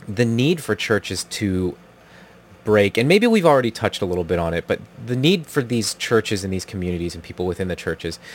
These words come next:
to break restrictions, to not wear masks, to, um, to, to gather in large groups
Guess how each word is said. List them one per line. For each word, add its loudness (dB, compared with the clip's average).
to 2
break 2
restrictions, -4
to -8
not 0
wear 2
masks, -4
to, -2
um, -2
to, -2
to -4
gather 2
in -2
large -2
groups -6